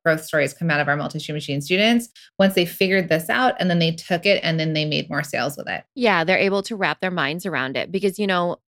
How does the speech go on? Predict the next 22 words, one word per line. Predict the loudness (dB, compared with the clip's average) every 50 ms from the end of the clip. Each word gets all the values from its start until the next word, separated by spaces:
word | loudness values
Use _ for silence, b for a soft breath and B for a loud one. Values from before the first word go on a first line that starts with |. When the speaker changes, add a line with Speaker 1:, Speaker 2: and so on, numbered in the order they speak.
| _
Speaker 2:
starting | -12 -4 -2 -2 0 0 -2 -4
a | 2
business | 2 2 2 2 0 -4 0 2
or, | 2 2 2 2 2 0
or | 0
growing | 0 2 0 2 2 0 0
a | 0
business | 0 0 0 -2 -6 -2 -4
is | -4 -2 -2
a | -6
very | -2 0 0 2 2 2 0 0
complicated | -2 -6 -8 -8 -6 -4 -6 -6 -4 -4 -4 -4 -4 -8 -8 -4
thing. | -2 -2 0 -2 -4 -8 B B B B B 2
There's | 2 2 2 0 -6 -8 -6
lots | -6 -2 2 2 4 4 2 0 -2
of | -6 -4 -2
layers, | 0 0 2 4 4 2 2 2 2
lots | 0 -2 -2 -2
of | -6 -8
seasons, | -8 -10 -8 -4 -4 -2 -2 0 0 0 -2 -2 -2
lots | -2 -2 -2 -4
of | -6 -8